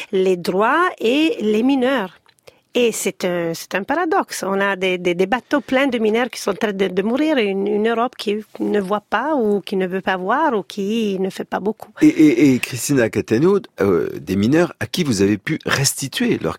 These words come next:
Speaker 2: leur, leur qualité de mineur, parce que ça, ça se voit sur les os. Ça
Speaker 1: Oui,
Speaker 2: se,
Speaker 1: oui,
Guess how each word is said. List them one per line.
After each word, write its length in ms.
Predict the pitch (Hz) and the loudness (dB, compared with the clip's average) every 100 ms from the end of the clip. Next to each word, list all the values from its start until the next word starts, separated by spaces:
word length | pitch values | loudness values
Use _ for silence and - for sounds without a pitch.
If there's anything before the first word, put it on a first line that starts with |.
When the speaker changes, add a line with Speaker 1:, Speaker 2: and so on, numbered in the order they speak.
| - | -6
Speaker 2:
leur, 240 | 92 92 85 | -4 -2 -2
leur 180 | 80 - | -4 -2
qualité 380 | 101 92 95 | -2 -2 -4
de 80 | 85 | -2
mineur, 320 | 90 87 85 | -2 0 -2
parce 160 | 80 82 | -4 -4
que 100 | 123 | -2
ça, 200 | 120 190 | 0 -2
ça 180 | - 139 | -2 -4
se 160 | - | -2
voit 300 | 117 156 208 | -2 0 -2
sur 180 | 147 78 | -4 -6
les 220 | 82 78 | -6 -4
os. 120 | 80 78 | -4 -2
Ça 100 | 196 | -4
Speaker 1:
Oui, 100 | - | -4
Speaker 2:
se, 140 | |
Speaker 1:
oui, 60 | 101 | -4